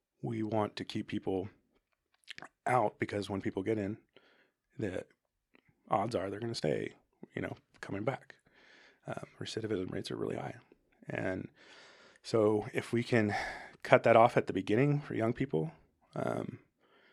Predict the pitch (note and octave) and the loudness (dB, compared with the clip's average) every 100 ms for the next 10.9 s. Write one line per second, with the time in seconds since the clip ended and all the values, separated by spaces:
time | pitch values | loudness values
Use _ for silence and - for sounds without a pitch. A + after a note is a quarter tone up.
0 | _ - G#2 G2+ G2+ G2+ G2+ - - - | _ -8 -4 -4 -2 0 0 -2 -12 -16
1 | _ _ _ _ B2+ - - - - - | _ _ _ _ -10 -8 -10 -16 -14 -8
2 | G2 - F#2+ G2 - F#2+ F#2+ G2 - F#2+ | -6 -6 -6 -6 -6 -4 -4 -4 -4 -4
3 | F#2+ - - A#2+ - F#2 A2+ - - - | -4 -6 -4 -4 -2 -6 -6 -8 -18 -16
4 | - F#2+ F#2 G2 - - - _ - - | -10 -10 -10 -14 -16 -18 -20 _ -8 -6
5 | F#2 F2+ F2+ - _ _ - _ _ _ | -6 -6 -8 -10 _ _ -20 _ _ _
6 | _ _ _ - - - G#2+ F#2+ - G#2 | _ _ _ -16 -6 -2 0 0 -4 -6
7 | - - G2 - G#2+ - _ _ - _ | -8 -8 -8 -6 -6 -8 _ _ -20 _
8 | - - A2 A2 G#2 G2+ - - - A#2+ | -8 0 0 2 0 -2 -8 -8 -4 -4
9 | - G#2+ G2+ - - F#2+ G#2 D3 - - | -4 -6 -8 -8 -4 -2 -2 -4 -16 -20
10 | - - _ _ - G#2+ G2 F#2 - | -20 -20 _ _ -4 -2 0 -2 -6